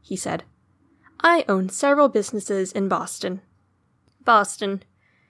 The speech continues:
She made the connection and immediately started paying more attention. She sat up, gripping the seat with both hands to push herself up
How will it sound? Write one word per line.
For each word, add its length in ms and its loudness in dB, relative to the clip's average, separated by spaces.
She 180 -4
made 200 2
the 80 4
connection 720 -2
and 120 4
immediately 520 4
started 340 0
paying 340 -4
more 140 -2
attention. 580 -6
She 180 -4
sat 300 0
up, 260 0
gripping 320 2
the 80 -2
seat 360 -6
with 160 -6
both 200 2
hands 320 -6
to 100 -4
push 240 0
herself 460 -2
up 240 -4